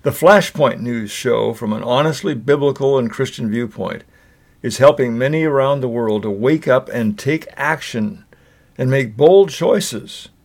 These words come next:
to expose the darkness with the light of truth and expand the kingdom of Jesus Christ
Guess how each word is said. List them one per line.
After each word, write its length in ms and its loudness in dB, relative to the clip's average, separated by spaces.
to 100 -6
expose 540 0
the 100 -2
darkness 520 -2
with 120 -10
the 100 -2
light 220 -2
of 100 -10
truth 340 -10
and 120 -6
expand 640 0
the 60 2
kingdom 420 -6
of 120 -6
Jesus 400 -4
Christ 460 -4